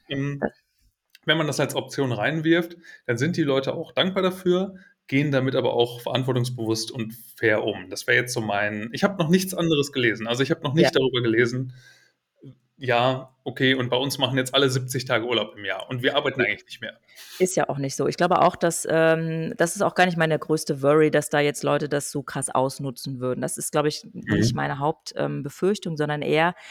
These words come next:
Speaker 2: dass wieder die Leute, die sich vielleicht nicht trauen, vielleicht auch eher so ein bisschen die introvertierteren, äh, Parteien oder frisch angefangen, Probezeitler,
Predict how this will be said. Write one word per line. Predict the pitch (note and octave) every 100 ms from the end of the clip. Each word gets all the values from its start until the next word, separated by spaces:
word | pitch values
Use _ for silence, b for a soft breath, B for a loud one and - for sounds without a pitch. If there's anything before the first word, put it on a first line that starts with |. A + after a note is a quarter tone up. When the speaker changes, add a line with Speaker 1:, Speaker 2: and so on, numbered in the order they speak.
| B -
Speaker 2:
dass | D3+ D#3
wieder | D#3 D#3+
die | D#3
Leute, | D#3+ E3 E3+ D#3
die | D#3+ D#3+ D#3+ b b -
sich | D3
vielleicht | D#3 D3 D3+
nicht | -
trauen, | - D3+ E3+ F#3+
vielleicht | F3 D#3 -
auch |
eher | -
so | D3+
ein | D#3
bisschen | D3+ D3
die | C#3+
introvertierteren, | G3 - D#3+ - D#3 D#3 D#3 D3 D3+
äh, | - D3
Parteien | D3 D3 D3+ D3+ D#3+ E3
oder | D3 D3+ D3+
frisch | - E3
angefangen, | - F3+ F3+ D#3+ D3+ D3+
Probezeitler, | - F3 E3 D#3+ D3 D3+ D3 D3